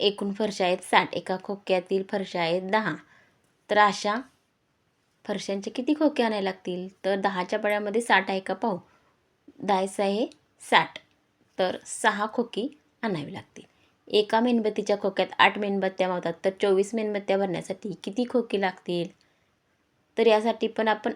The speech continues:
आठच्या पाढ्यामध्ये चोवीस आहे का ते पाहायला लागेल. एकूण मेणबत्त्या आहेत चोवीस, एका खोक्यात बसतात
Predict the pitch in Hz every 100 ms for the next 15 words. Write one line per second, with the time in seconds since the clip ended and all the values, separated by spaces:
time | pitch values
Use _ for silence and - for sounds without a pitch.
0 | - 202 190 - 214 220 190 190 202 185
1 | 170 - _ _ _ _ _ _ _ -
2 | 214 185 190 175 165 190 190 240 170 175
3 | 185 160 - 180 - 185 190 190 185 175
4 | 190 185 170 - 240 208 151 147 196 -
5 | _ _ _ _ _ _ _ _ _ _
6 | _ _ _ _ _ - 190 196 180 190
7 | 185 175 185 190 - 190